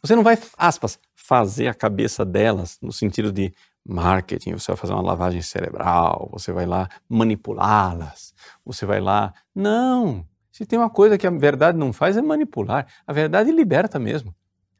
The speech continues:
As pessoas veem a verdade e largam as loucuras que estão fazendo. Mudam de vida. Foi sempre assim, sempre será assim.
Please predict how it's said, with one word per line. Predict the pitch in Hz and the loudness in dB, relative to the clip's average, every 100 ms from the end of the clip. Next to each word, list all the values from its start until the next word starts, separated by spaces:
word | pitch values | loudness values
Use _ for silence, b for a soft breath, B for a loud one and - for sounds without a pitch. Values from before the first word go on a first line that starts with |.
| _ _ - | _ _ -10
As | 208 | -2
pessoas | 143 - 95 82 | -2 0 -4 -2
veem | 95 85 98 95 | -6 2 2 2
a | 110 | 0
verdade | 175 170 226 359 | -2 0 -2 2
e | |
largam | 359 285 110 101 170 156 - | 0 0 0 0 0 -2 -6
as | 117 | -6
loucuras | 104 95 - 123 - | -6 -6 -8 -8 -8
que | |
estão | - 92 | -10 -10
fazendo. | 98 80 92 82 - _ - | -8 -8 -8 -8 -14 _ -6
Mudam | 196 233 226 | 0 2 2
de | 127 | 0
vida. | 95 143 101 - b b - | -2 -4 -4 -16 b b -6
Foi | 311 | -2
sempre | 370 285 | 0 0
assim, | 131 - 220 _ | -2 -2 -6 _
sempre | - 320 269 | -8 -6 -6
será | - 185 185 | -4 -2 -2
assim. | - 214 | -4 -8